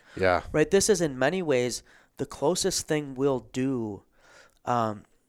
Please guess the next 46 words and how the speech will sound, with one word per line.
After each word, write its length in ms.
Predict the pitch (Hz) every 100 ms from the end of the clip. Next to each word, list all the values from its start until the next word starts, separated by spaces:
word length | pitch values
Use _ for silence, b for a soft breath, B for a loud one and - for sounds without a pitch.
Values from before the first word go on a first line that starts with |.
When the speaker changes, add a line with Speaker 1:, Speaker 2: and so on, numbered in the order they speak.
| _ _ _ _ _ - - _ _ _ _ _ _ _ _ _ _
Speaker 2:
to 100 | -
what 240 | 147 143 -
God 280 | 120 127 117
does. 360 | 139 123 131 101
Speaker 1:
Right. 360 | 92 98 92 - - - B B B
Speaker 2:
Is, 300 | - 143 131 -
is 260 | 143 139
in, 340 | - 147 147 139
in 120 | - 139
Speaker 1:
Something 320 | 127 113 131
Speaker 2:
the 80 | 117
Speaker 1:
out 60 |
Speaker 2:
beginning 100 | 110
Speaker 1:
of 60 | 117
Speaker 2:
of 40 | -
Speaker 1:
nothing. 300 | 90 - 151
Speaker 2:
the 80 |
procreation 500 | - 139 135 123 -
of 120 | 113 -
children. 380 | 139 131 127
Speaker 1:
Yeah. 60 | 113
Speaker 2:
And, 80 | 76 B B B -
and 120 | 160
here, 500 | 175 226 247 240 - b b b -
um, 320 | 143 131 127
procreation 840 | - 185 202 - 165 156 156 160 135
is 180 | 127 -
a 80 | 131
better 320 | - 135 147
term 320 | 143 - 139 135
than 140 | 117
reproduction, 720 | 113 127 127 113 117 117 123
and 100 | 120 117
Meilander's 560 | 123 131 135 120 90
good 160 | 85 120
Speaker 1:
Mm-hmm. 40 |
Speaker 2:
about 200 | 127 117
this. 180 | - 117
We'll 100 | 120
read 120 | 123
about 160 | 123 123
that 120 | 117
later 180 | 82 123
in 80 | 117
the 60 |
semester. 460 | 110 123 117 - 107